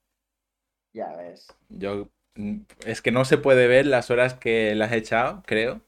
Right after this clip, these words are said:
Speaker 2: creo que no se puede ver, pero mucho más que dos mil horas, ¿eh? Muchísimo.
Speaker 1: Joder.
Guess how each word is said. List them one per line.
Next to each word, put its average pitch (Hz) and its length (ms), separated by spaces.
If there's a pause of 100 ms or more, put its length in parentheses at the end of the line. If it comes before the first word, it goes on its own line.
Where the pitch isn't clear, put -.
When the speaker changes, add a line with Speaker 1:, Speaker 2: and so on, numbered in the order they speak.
Speaker 2:
creo 117 200
que 117 80
no 117 120
se 113 100
puede 98 220
ver, 123 220 (1000)
pero 90 800 (760)
mucho 107 440
más 113 240
que 101 140
dos 92 180
mil 98 260
horas, 95 380
¿eh? 107 160 (120)
Muchísimo. 95 680 (1200)
Speaker 1:
Joder. 143 560